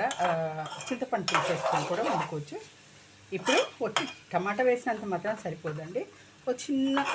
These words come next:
చింతపండు రవ్వ కూడా వేసుకోవాలి. అప్పుడే నీచు కూరల్లో కొంచెం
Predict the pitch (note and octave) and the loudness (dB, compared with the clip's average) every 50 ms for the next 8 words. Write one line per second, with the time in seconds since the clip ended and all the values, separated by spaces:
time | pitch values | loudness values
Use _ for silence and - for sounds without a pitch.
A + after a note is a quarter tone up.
0 | - - - A3 G#3 G#3 - - A3 F#3+ F#3+ F3+ E3 E3+ F3+ F#3+ A3 B3 G3+ E3 | -2 -2 -2 -4 -6 -4 0 0 2 4 4 2 2 2 0 0 2 0 0 0
1 | D3 - - - F3 D3+ - - - - - - - - - - - - - - | -2 -6 -6 -2 4 8 10 10 10 8 6 0 -4 4 8 8 8 8 8 4
2 | - - - - - G3 - - - A#3+ C4 F4 - - - - - - - - | -8 -16 -10 0 4 8 10 10 12 12 10 8 8 2 -4 -8 -8 -16 -20 -20
3 | - - - - - - - - - A#3+ C4+ C4 - - - G3 G#3 G#3 G3+ A#3 | -20 -20 -20 -20 -20 -20 -10 -2 2 2 2 2 2 2 4 4 6 6 4 4
4 | D#4 - - C4+ G3+ G#3 A3 - - F4 | 2 2 2 -2 -2 -2 -2 2 4 4